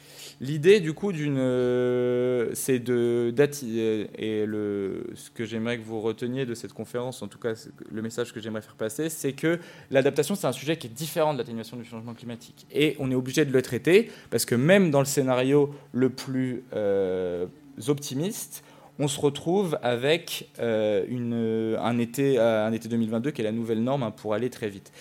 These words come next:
Le changement climatique reviendra jamais en arrière. Donc le but, c'est d'aller le moins loin possible, mais en plus d'aller le moins loin possible,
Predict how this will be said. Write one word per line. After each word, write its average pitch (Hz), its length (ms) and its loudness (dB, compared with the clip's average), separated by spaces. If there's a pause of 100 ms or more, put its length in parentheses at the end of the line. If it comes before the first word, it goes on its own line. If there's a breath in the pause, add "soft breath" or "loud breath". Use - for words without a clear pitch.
(120)
Le - 80 -12
changement 127 260 0
climatique 139 340 -2
reviendra 113 360 -2
jamais 123 240 0
en 113 100 -4
arrière. 95 320 -6 (260 soft breath)
Donc 101 140 -4
le 104 60 4
but, 139 160 2
c'est 123 80 6
d'aller 107 180 10
le 107 60 10
moins 123 180 10
loin 120 140 8
possible, - 500 0 (220)
mais 101 120 2
en 101 80 4
plus 139 300 -2
d'aller 110 220 4
le 107 60 2
moins 107 180 2
loin 107 160 4
possible, 170 500 2